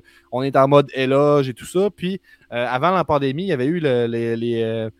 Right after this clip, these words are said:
sa mère avait participé à une vidéo qui annonçait qu'il était malade, puis qu'il était mort, euh, subitement, puis tout ça.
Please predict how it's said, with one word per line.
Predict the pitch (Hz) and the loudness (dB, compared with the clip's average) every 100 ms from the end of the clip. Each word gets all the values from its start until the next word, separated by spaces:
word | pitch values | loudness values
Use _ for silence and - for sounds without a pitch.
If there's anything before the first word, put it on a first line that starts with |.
| _ _ | _ _
sa | - | -4
mère | 131 170 156 | 0 0 0
avait | 131 | -2
participé | 135 123 - 165 | -2 -6 -6 0
à | 151 | 0
une | |
vidéo | 131 123 135 151 | -2 -4 -2 -2
qui | 156 131 | -2 -6
annonçait | 120 117 143 | -8 -10 -8
qu'il | 131 | -6
était | 135 | -4
malade, | 127 123 131 135 135 | -4 -2 -2 -2 -6
puis | - | -12
qu'il | 135 | -8
était | 135 | -6
mort, | 127 117 127 123 | -4 -4 -4 -4
euh, | 123 113 | -6 -8
subitement, | - 127 - 127 135 | -10 -16 -10 -10 -10
puis | - | -10
tout | 123 | -12
ça. | - | -8